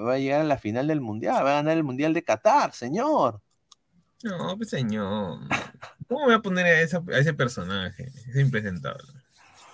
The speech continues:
Speaker 1: A ver, Marcus Alberto, Pineda, ¿te diste cuenta que de, de la chica <laughs> morena de ojos verdes que enfocaron por unos segundos?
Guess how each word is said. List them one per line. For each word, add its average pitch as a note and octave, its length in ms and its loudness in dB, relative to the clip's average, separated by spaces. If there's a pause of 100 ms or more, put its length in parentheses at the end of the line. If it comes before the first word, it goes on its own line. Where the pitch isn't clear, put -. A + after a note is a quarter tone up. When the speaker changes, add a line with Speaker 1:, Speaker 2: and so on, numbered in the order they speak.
(360)
Speaker 1:
A A2 100 -4
ver, A#2 380 4
Marcus C3+ 440 2
Alberto, B2 520 4
Pineda, C3+ 340 0
¿te - 80 0
diste D#3 320 2
cuenta E3+ 320 0
que C#3 140 -4
de, A#2+ 240 2
de A#2 160 2
la A2+ 180 4
chica B2+ 1120 4
<laughs> A2 280 -4 (400)
morena C#3 480 4
de D3 100 4
ojos D3 300 2
verdes C#3+ 300 0
que - 120 -6
enfocaron B2+ 500 0
por A#2+ 140 -2
unos B2+ 220 -6
segundos? A#2+ 600 -4